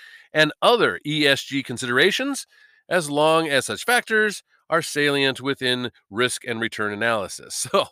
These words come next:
what's happening here is, y-, y-, y-, eh, eh, well, you may be saying, first of all, that these are private companies. They can, they can invest in whatever they want to invest in.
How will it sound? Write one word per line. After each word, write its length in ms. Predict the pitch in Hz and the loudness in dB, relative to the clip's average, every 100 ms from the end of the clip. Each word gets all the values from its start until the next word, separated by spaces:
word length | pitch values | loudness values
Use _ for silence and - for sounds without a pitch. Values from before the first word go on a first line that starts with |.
| - _ - - - | -8 _ -20 -20 -10
what's 200 | - 165 | -4 0
happening 460 | 160 165 170 156 117 | 4 6 6 4 -2
here 320 | 92 - 104 _ _ _ _ _ _ | -6 -14 -20 _ _ _ _ _ _
is, 360 | 151 147 127 123 | 0 0 0 -6
y-, 180 | 143 131 - | -12 -12 -12
y-, 120 | 143 | -12
y-, 220 | 156 147 139 - | -4 -4 -4 -10
eh, 140 | 160 160 | -6 -6
eh, 80 | 143 - 123 127 | -6 -12 -18 -18
well, 280 | - 160 151 - _ | -2 0 0 -6 _
you 240 | 156 190 | -6 2
may 140 | 254 202 | 4 4
be 120 | 151 | 2
saying, 380 | - 120 98 92 | -2 -4 -4 -6
first 240 | 120 - | -8 -8
of 80 | 92 | -10
all, 220 | 76 - _ _ _ _ _ _ _ _ _ _ | -12 -18 _ _ _ _ _ _ _ _ _ _
that 580 | 127 147 143 139 127 - - 139 | 0 4 6 6 2 -4 -12 -4
these 220 | 185 240 | -2 -2
are 80 | 269 | 0
private 360 | 190 165 147 | 2 2 0
companies. 580 | - 107 80 - - - - _ _ _ _ _ - | -6 -8 -8 -20 -20 -20 -20 _ _ _ _ _ -14
They 260 | 175 185 | 0 0
can, 120 | 180 156 | 2 0
they 120 | 156 | -2
can 120 | 113 | -2
invest 640 | 92 92 117 175 170 - - _ _ _ _ _ _ | -10 -10 0 2 2 -2 -16 _ _ _ _ _ _
in 220 | 151 147 135 | -2 0 0
whatever 360 | 139 139 127 | 2 2 2
they 120 | 117 | -2
want 280 | 107 101 95 | -2 -4 -8
to 100 | - | -8
invest 380 | 92 85 85 - | -8 -8 -10 -12
in. 160 | - | -20